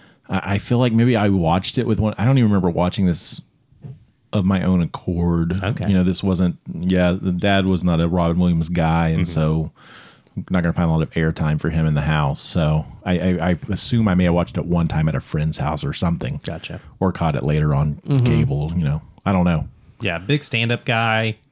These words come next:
Speaker 2: big
Speaker 1: Yeah.
Speaker 2: divorced dad energy. So yeah, of course this one was a, a heavy re-, rewatch rotation.
Speaker 1: Yeah.
Speaker 2: It's like this and The Mummy,
Speaker 3: Mm,
Speaker 2: Blade.
Speaker 3: yeah.
Speaker 1: Yeah.
Speaker 2: God, seen all three of those movies so many times.
Speaker 3: Gotcha. That, and,
Speaker 2: Uh,
Speaker 3: and hence lies your aesthetic.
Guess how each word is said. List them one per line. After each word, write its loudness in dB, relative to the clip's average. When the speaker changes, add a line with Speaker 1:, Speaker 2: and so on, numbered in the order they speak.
Speaker 2:
big 0
Speaker 1:
Yeah. 4
Speaker 2:
divorced -4
dad 0
energy. -2
So -2
yeah, -4
of -4
course -6
this -6
one -10
was -8
a, -8
a -8
heavy -6
re-, -8
rewatch -4
rotation. -8
Speaker 1:
Yeah. -2
Speaker 2:
It's -12
like -4
this -4
and -2
The -2
Mummy, -2
Speaker 3:
Mm, 2
Speaker 2:
Blade. 0
Speaker 3:
yeah. 2
Speaker 1:
Yeah. -2
Speaker 2:
God, -6
seen -6
all -10
three -12
of -12
those -14
movies -12
so -10
many -12
times. -12
Speaker 3:
Gotcha. -4
That, 0
and, 2
Speaker 2:
Uh, -2
Speaker 3:
and -2
hence -2
lies 2
your 2
aesthetic. -4